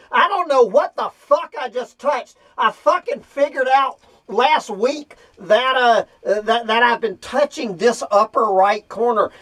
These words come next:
If you touch the fucking upper right corner, eh, every fucking thing goes down the fucking toilet.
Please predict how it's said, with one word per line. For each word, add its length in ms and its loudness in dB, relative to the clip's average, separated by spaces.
If 200 0
you 120 -6
touch 420 -2
the 120 0
fucking 420 -2
upper 440 0
right 340 0
corner, 460 -2
eh, 440 -2
every 480 2
fucking 520 -2
thing 260 -4
goes 360 -2
down 320 2
the 140 -2
fucking 560 -2
toilet. 440 2